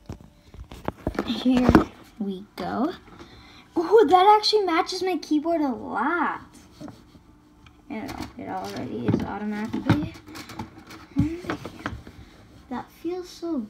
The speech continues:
good. I'm gonna add, like, a little more D P I. Wait, what the heck? Okay. Here, this is perfect. So,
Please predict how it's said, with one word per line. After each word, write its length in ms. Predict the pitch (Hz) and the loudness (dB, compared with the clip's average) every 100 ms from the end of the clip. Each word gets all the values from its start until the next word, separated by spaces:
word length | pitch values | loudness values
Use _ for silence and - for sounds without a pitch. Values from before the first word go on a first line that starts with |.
| - | -10
good. 400 | 196 202 262 - | -10 -8 -8 -6
I'm 160 | 240 254 | -4 -2
gonna 220 | 302 277 | -4 -8
add, 120 | 233 | -8
like, 220 | 214 214 | -8 -10
a 40 | 214 | -12
little 260 | 196 240 | -10 -4
more 160 | 254 277 | -4 -4
D 220 | 269 294 | -6 -8
P 160 | 311 302 | -10 -10
I. 200 | 311 330 - _ - - - - - - - _ | -10 -12 -16 _ -20 -20 -20 -20 -20 -20 -20 _
Wait, 140 | - - | -16 -14
what 120 | - | -12
the 100 | 247 | -10
heck? 160 | 240 - - | -10 -12 -16
Okay. 280 | 240 240 226 - - - - | -20 -16 -16 -18 -20 -20 -10
Here, 180 | - 202 - | -8 -8 -8
this 240 | 208 - | -10 -10
is 80 | - | -14
perfect. 580 | 208 208 294 302 - - - - - - - - - - - - - - - - - - - - - - - - - - | -12 -10 -10 -10 -14 -20 -20 -20 -20 -20 -20 -20 -20 -20 -20 -20 -20 -20 -20 -20 -20 -20 -6 -2 -2 -4 -2 -2 -2 -4
So, 380 | - - 220 202 | -4 -2 -4 -2